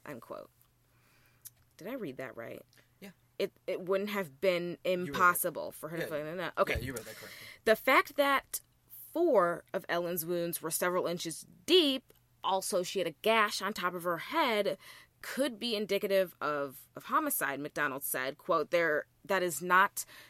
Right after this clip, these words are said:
Speaker 1: the typical pattern of someone who commits suicide through a sharp instrument like that," end quote. But, uh, despite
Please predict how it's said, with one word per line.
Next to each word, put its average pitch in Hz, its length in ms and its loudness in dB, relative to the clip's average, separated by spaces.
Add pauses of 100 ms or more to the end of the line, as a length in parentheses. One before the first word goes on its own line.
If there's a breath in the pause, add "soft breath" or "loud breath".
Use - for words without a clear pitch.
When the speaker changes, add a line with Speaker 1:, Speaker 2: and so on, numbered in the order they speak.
Speaker 1:
the 277 80 0
typical - 380 0
pattern 170 440 0
of - 100 -6
someone 180 360 -2
who 180 140 -4
commits 170 360 -6
suicide 147 640 -2
through 151 160 -4
a 147 60 -4
sharp - 420 -4
instrument 123 520 -6
like 95 260 -14
that," 55 260 -10
end 117 160 -12
quote. - 300 -14 (1160 loud breath)
But, - 340 -2
uh, 175 460 4
despite 226 500 4